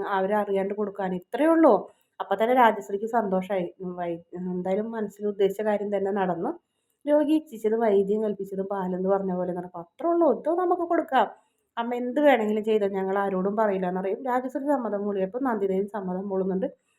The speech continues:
അങ്ങനെ അതിൽ നിന്ന് ഉണ്ടാക്കിയ പായസം, ഉം, ഗോമതിയുടെ വീട്ടിലേക്ക് കൊടുക്കാൻ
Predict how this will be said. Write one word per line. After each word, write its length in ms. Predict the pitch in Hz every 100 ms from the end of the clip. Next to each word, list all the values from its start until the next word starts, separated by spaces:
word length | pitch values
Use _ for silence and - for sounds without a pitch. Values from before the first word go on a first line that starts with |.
| _ -
അങ്ങനെ 220 | 269 269
അതിൽ 200 | 277 254
നിന്ന് 220 | 262 254
ഉണ്ടാക്കിയ 360 | 262 214 202 226
പായസം, 520 | 226 196 190 185 240 247 _
ഉം, 140 | 196 196
ഗോമതിയുടെ 420 | 196 202 196 202
വീട്ടിലേക്ക് 340 | 208 190 190
കൊടുക്കാൻ 360 | 208 202 185 214